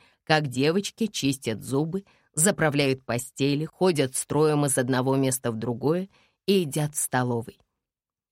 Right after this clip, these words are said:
Смотритель заведовала воспитанием найденышей мужского пола, которые жили в отдельном крыле здания,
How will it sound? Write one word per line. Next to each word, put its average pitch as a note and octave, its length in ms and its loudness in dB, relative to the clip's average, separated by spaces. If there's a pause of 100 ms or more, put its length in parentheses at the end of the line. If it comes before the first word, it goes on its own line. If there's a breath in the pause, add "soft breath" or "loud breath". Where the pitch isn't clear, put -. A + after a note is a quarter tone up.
(100)
Смотритель C#3+ 840 0
заведовала C#3+ 560 2
воспитанием C3 720 -2
найденышей D3 640 -2
мужского D3+ 580 -2
пола, A2+ 360 -8 (380 soft breath)
которые G#3 480 2
жили C#3+ 320 0
в B2 100 -4
отдельном B2 480 0
крыле B2 400 -4
здания, F#3 500 -2